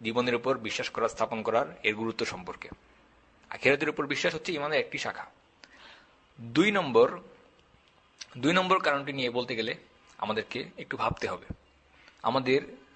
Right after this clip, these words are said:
চারপাশে বর্তমান দেশ সমাজে কেন এত এত সমস্যা? কেন একজন মুসলিম অথচ সে মদ পান করছে কিংবা সে ব্যভিচার করছে? হয়তো অনেকে সুদের সাথেও নিজেকে যুক্ত করছে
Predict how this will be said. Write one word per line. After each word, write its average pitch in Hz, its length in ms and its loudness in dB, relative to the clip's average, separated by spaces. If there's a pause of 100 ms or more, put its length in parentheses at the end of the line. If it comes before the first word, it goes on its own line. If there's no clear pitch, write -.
চারপাশে 143 440 4
বর্তমান 113 460 0
দেশ 107 300 -2
সমাজে 117 540 0 (360)
কেন 170 300 4
এত - 280 2
এত 143 220 2
সমস্যা? - 500 -6 (840)
কেন 165 160 6
একজন 156 260 2
মুসলিম 160 680 -2 (140)
অথচ 135 300 -2
সে 135 220 2
মদ 117 260 2
পান 104 120 -2
করছে - 380 -8 (640)
কিংবা 135 260 0
সে 135 160 0
ব্যভিচার 131 400 4
করছে? - 320 -6 (840)
হয়তো 127 380 2
অনেকে 135 260 0
সুদের 143 460 0
সাথেও 151 360 -2
নিজেকে 135 320 0
যুক্ত 110 280 -6
করছে - 360 -8